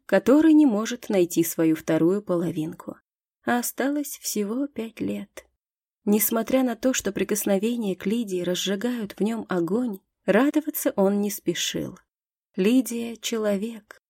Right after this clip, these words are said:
существо для их мира новое, и велика вероятность, что ничего у них не выйдет. Не стоит очаровываться раньше времени,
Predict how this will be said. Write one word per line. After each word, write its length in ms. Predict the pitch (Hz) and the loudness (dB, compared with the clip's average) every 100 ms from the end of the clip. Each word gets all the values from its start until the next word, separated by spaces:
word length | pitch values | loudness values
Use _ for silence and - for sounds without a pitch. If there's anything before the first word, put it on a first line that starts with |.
| _ - | _ -4
существо 680 | - 180 190 - 180 214 220 | 0 2 2 0 -2 -2 0
для 160 | 202 | -2
их 320 | - 208 - | -2 -6 -2
мира 300 | 190 185 190 | 2 2 4
новое, 680 | 180 170 208 185 175 - - _ _ _ - | 4 4 4 -2 -6 -12 -20 _ _ _ -2
и 120 | 214 | 4
велика 420 | 269 269 - 302 | 4 4 4 4
вероятность, 840 | 277 254 240 269 294 165 175 - - | 4 2 2 0 0 -2 -4 -8 -14
что 240 | - - | -6 2
ничего 560 | 185 180 - 185 240 285 | 2 2 0 -2 -2 -4
у 100 | - | -4
них 360 | 247 185 175 - | -4 -4 -6 0
не 140 | 180 | 0
выйдет. 640 | 165 156 156 - - - _ _ _ _ _ | 2 -2 -4 -10 -16 -18 _ _ _ _ _
Не 180 | 190 196 | 4 6
стоит 440 | 196 - 294 311 277 | 4 2 2 2 0
очаровываться 880 | 262 202 190 220 233 226 - 214 | -2 0 0 0 -4 -8 -4 -2
раньше 420 | 180 165 175 - | 2 2 2 0
времени, 640 | 170 165 156 - - - | 0 0 0 -4 -10 -14